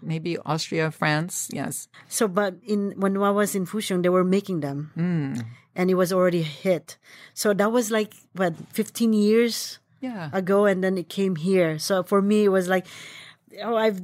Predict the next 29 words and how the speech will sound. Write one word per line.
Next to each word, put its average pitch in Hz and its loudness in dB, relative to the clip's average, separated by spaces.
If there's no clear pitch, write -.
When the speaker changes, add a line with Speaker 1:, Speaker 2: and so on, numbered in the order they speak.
Speaker 2:
I've 190 -2
done 247 2
that 202 2
already. 185 2
It's 170 -10
been 202 0
Speaker 1:
<laughs> 185 -4
Speaker 2:
around," 196 2
and, 175 -4
you 180 2
know, 175 2
and 175 0
it 185 0
was 185 2
incredible. 156 0
Speaker 1:
So - 0
you 185 2
were 190 -2
learning 175 -2
how 165 -2
to 165 -8
make 151 -8
his, 156 -6
uh, 220 4
Speaker 2:
Pastries 175 2
and, 151 2
Speaker 1:
pastries 160 0
Speaker 2:
yeah. - -18
Speaker 1:
there. 127 -8